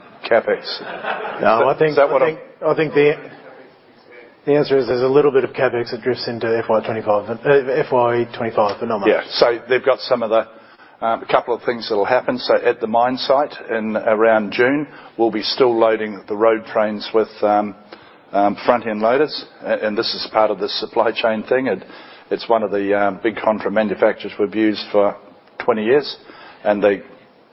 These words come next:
Speaker 1: let us know a few weeks ago they kinda got the timing wrong on our truck loadout. So we'll be loading the road trains with front-end loaders. It's about a fifty cent a tonne cost. Um, so that will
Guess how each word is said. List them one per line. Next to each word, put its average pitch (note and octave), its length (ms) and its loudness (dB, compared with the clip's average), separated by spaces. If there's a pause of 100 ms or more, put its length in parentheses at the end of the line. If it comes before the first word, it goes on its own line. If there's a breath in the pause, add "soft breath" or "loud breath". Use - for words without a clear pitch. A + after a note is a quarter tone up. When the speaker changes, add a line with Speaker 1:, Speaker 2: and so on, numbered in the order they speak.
(480)
Speaker 1:
let A2 220 2
us F#2 180 -4
know G#2 160 0
a G2 240 -4
few G#2+ 140 -2
weeks A2 320 0
ago G2+ 160 4
they G2 80 0
kinda G2+ 260 0
got G2 180 0
the G2+ 60 -8
timing G2+ 380 -2
wrong G2 260 0
on F#2+ 280 0
our F#2+ 180 -2
truck - 300 -2
loadout. F#2 500 0
So G2+ 280 2 (480 loud breath)
we'll F#2+ 280 -4
be A2 100 2
loading A2+ 360 2
the G2+ 60 -8
road A2 280 2
trains G#2 340 -6
with G2+ 100 -10
front-end G#2+ 400 0
loaders. A2 440 0
It's A2 180 -8
about G#2+ 240 2
a - 140 -2
fifty G#2+ 240 -8
cent - 260 -2
a G2+ 60 0
tonne G#2 340 -2 (420 loud breath)
cost. - 360 -4 (600 soft breath)
Um, G#2 220 -4
so G2+ 300 0 (160)
that A2+ 340 0
will G#2 220 -8